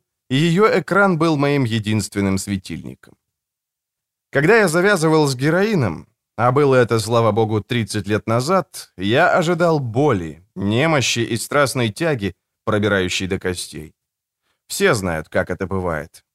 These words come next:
Ты знаешь это наперед, готовишься к этому,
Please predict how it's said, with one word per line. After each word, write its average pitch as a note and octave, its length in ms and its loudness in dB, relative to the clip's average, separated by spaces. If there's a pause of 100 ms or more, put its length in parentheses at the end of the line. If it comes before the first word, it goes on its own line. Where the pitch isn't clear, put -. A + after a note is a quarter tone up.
(200)
Ты B2+ 100 0
знаешь B2 360 0
это A2+ 180 -2
наперед, G#2+ 880 -4
готовишься A2+ 800 -2
к - 100 -16
этому, D2+ 460 -16